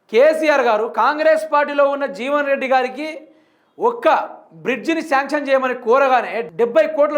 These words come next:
రూపాయలు మంజూరు చేసిన కేసీఆర్ గారి పనితనం ఆ విధంగా ఉంది. ఈరోజు కాంగ్రెస్ పార్టీ అధికారంలో ఉన్న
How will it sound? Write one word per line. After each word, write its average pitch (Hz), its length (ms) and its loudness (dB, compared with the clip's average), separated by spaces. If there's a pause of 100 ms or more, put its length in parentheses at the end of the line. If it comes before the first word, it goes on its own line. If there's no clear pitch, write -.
రూపాయలు 294 340 0
మంజూరు 254 300 -6
చేసిన 262 260 -4 (120)
కేసీఆర్ 254 420 0
గారి 254 180 -2
పనితనం 233 320 -2 (100)
ఆ - 100 2
విధంగా 240 340 0
ఉంది. 254 160 -6 (600)
ఈరోజు 311 380 2 (120)
కాంగ్రెస్ 311 400 2
పార్టీ 285 220 2
అధికారంలో 302 400 0
ఉన్న 311 100 0